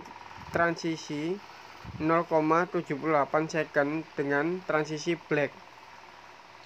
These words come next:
dan speed seperti ini. Nah, di bagian awal, jadi kalian bisa rubah atau kalian samakan, terserah kalian.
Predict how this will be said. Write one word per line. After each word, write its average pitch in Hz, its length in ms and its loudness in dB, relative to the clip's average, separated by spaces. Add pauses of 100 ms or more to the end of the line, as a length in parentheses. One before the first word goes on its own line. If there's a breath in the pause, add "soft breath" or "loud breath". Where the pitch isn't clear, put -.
(500)
dan 147 320 2
speed 185 400 2
seperti 156 400 -2
ini. 147 240 0 (1600)
Nah, 139 240 -2
di 127 80 -8
bagian 147 320 0
awal, 151 480 6 (2500)
jadi 151 160 2
kalian 170 320 4
bisa 160 560 4 (400)
rubah 165 720 2
atau 160 240 2
kalian 160 320 0
samakan, 156 800 0 (1300)
terserah 156 400 2
kalian. 156 560 4